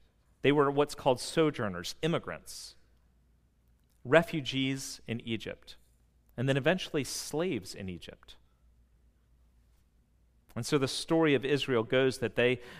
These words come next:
they're probably wondering, "Where is the promise that God said to Abraham? Aren't we supposed to be a nation by ourselves, to have our own land, our own home?" Eventually, God answers. Moses comes along, right? Burning bush, parting the Red Sea. And Israel gets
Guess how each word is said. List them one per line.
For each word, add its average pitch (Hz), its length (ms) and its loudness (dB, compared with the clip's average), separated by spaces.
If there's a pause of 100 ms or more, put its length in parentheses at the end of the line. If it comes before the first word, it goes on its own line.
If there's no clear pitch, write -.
they're 165 160 8
probably 135 400 4
wondering, 120 480 0
"Where 131 460 4 (180)
is 123 160 -4
the 117 80 -4
promise 123 460 -2
that - 180 -6
God 110 280 0
said - 260 -4
to 113 140 -6
Abraham? 101 380 -6
Aren't 165 260 0
we 160 100 -2
supposed 135 360 -6
to 120 80 -4
be 127 240 -2
a 117 140 -2
nation 113 400 -4
by 107 120 0
ourselves, 104 420 -4
to 95 100 -8
have 117 260 0
our 110 140 0
own 107 180 -2
land, 107 240 -2
our 98 160 -2
own 110 140 -4
home?" 113 380 -6 (920)
Eventually, 147 460 4
God 117 240 6
answers. 117 480 -4
Moses 123 420 4
comes 123 240 -2
along, 113 320 0
right? 110 340 4 (320)
Burning 117 280 2
bush, 117 520 4 (100)
parting 117 260 4
the 113 80 0
Red 113 180 4
Sea. 117 460 0 (320)
And 135 180 2
Israel 180 320 8
gets 147 300 4